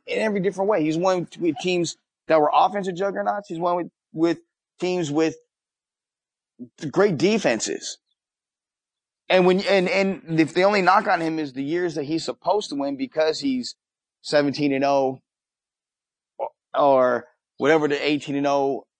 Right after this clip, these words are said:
and other, and, and, or whatever the case may be, they ran through the regular season and they lost in the Super Bowl to the Giants.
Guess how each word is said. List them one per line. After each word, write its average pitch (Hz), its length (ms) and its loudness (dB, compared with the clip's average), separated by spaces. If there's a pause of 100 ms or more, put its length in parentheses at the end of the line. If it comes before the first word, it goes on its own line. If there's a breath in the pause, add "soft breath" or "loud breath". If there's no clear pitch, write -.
(180)
and 127 420 -6
other, 147 220 2
and, 147 360 0
and, 123 380 -4 (880)
or 135 340 4
whatever 151 300 4
the 151 80 0
case 143 240 2
may 143 80 0
be, 156 120 4
they 139 240 0 (400)
ran 131 220 -2
through 143 140 -4
the 127 40 -2
regular 135 360 0
season 131 320 0
and 123 80 0
they 123 100 -2
lost 135 260 2
in 135 60 -12
the 123 80 -16
Super 156 240 0
Bowl 120 240 2
to 113 120 -12
the 117 100 -12
Giants. 143 580 0